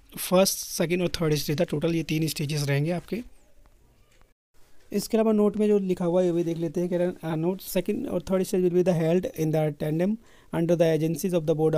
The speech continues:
of, uh, Administrations of Headquarter Command School Management। The interview shall be the, shall be for a group of schools called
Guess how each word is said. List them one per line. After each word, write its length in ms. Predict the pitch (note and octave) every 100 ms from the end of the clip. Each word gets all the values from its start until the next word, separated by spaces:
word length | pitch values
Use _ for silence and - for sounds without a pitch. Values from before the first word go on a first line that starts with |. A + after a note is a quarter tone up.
| D3
of, 140 | -
uh, 320 | D#3+ D3 C#3+ C3 - F#3
Administrations 580 | D#3 D3+ D3+ G#3 G3+ - D#3+
of 120 | D3
Headquarter 480 | C#3+ C#3+ D3+ C#3+ F#3+
Command 300 | D#3 D#3 F#3
School 320 | - - D3+ D3
Management। 400 | D3 D#3+ G#3+ - - - -
The 140 | F3 F3+
interview 260 | G3 G#3+
shall 200 | G#3 F3+
be 100 | F#3
the, 220 | F3+ F3+ F3+ - - - - -
shall 260 | G#3 G3
be 120 | G3+ A3+ A#3 - F#3
for 120 | F#3
a 60 | F3
group 220 | F3 G#3 - -
of 180 | F3 - E3
schools 320 | - F#3 F#3+ -
called 220 | D#3 D#3+